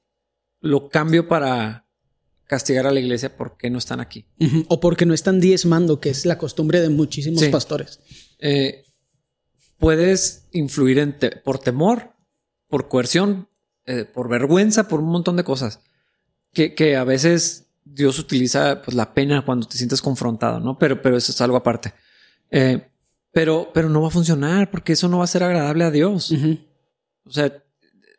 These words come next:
Speaker 1: la, la Biblia lo dice hablando de, de, de dar, eh, no por tristeza.
Speaker 2: Ni por necesidad,
Speaker 1: Ni por
Speaker 2: güey.
Speaker 1: necesidad.
Speaker 2: Eso me saca un chorro de onda.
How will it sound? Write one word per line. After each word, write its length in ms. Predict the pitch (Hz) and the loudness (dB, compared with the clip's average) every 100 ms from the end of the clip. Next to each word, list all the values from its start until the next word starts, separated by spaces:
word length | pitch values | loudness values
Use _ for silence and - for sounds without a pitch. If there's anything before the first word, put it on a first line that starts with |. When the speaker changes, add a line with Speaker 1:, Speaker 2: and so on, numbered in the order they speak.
| _ - | _ -6
Speaker 1:
la, 160 | 139 | 0
la 120 | 139 165 | 2 4
Biblia 260 | 185 208 | 4 4
lo 120 | 196 | 4
dice 220 | 175 180 175 | 2 2 0
hablando 420 | 139 147 156 170 | 2 0 2 2
de, 140 | 170 | 0
de, 680 | - 151 131 120 117 120 120 - | 0 0 2 0 0 -2 -4 -4
de 100 | 131 | -2
dar, 380 | 147 139 - _ _ _ _ | -2 -4 -12 _ _ _ _
eh, 240 | 160 127 - _ _ _ _ | -6 -6 -8 _ _ _ _
no 580 | - 127 147 165 175 214 | -12 -10 -2 0 2 0
por 120 | 226 | -2
tristeza. 600 | - 165 156 143 120 - - | -2 -2 -2 -2 -4 -6 2
Speaker 2:
Ni 200 | 208 220 | 2 2
por 260 | 233 220 | 2 2
necesidad, 680 | 214 208 - 190 202 156 220 | 2 2 0 0 2 4 4
Speaker 1:
Ni 40 | 247 | 2
por 100 | 262 | 2
Speaker 2:
güey. 120 | 233 | 4
Speaker 1:
necesidad. 420 | 185 165 190 139 | 2 2 2 4
Speaker 2:
Eso 80 | 131 | 2
me 60 | 196 | 0
saca 300 | - 196 247 | -2 -4 -2
un 180 | 254 247 | -2 -2
chorro 320 | - 220 240 | -2 0 0
de 100 | 214 | 2
onda. 320 | 196 185 143 | 0 -4 -8